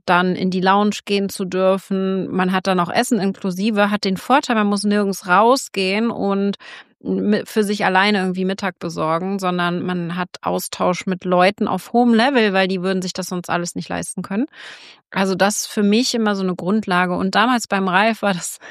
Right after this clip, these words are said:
<laughs> das war ganz lustig. Ich kannte ihn damals noch nicht, sehr gut zumindest, und hab dann alles versucht, um ein Ticket zu bekommen, so ein V-I-P-Ticket. Die waren aber schon ausverkauft. Und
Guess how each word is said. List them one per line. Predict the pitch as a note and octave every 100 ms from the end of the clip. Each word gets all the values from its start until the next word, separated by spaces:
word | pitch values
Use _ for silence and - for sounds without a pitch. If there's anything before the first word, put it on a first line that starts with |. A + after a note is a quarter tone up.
| -
<laughs> | D4 F4 -
das | - F#3+ -
war | G#3 G#3+
ganz | G3 F#3
lustig. | F#3+ G#3+ F#3 F3+
Ich | E3 -
kannte | - G4 G#4
ihn | G#3 F#3
damals | E3+ E3+ D#3+ -
noch | E3+ E3+
nicht, | F#3+ D4+ - - - - - _ _
sehr | F#3 G#3 F#3+
gut | G3 A#3
zumindest, | - A#3 A3+ B3+ D4+ - -
und | F#3 G3 G3+ - _ _ _ _ _ _ _ _ _ _ _
hab | - F#3 F#3 _
dann | G#3 G3 G3+ G3 G3 G3 - - _ F#3 -
alles | - A3 C4
versucht, | - G#3 A#3 -
um | F#3+
ein |
Ticket | - C4+ G4+
zu | - E3+
bekommen, | - - F3 F3
so | F#3
ein | F3
V-I-P-Ticket. | F3+ F3+ - A#3 G#3 F3+ F3
Die | F3+
waren | F3+ F#3+
aber | F3+
schon | - -
ausverkauft. | F3+ F#3 - D#3 - D3 G3 -
Und | - G3 F3+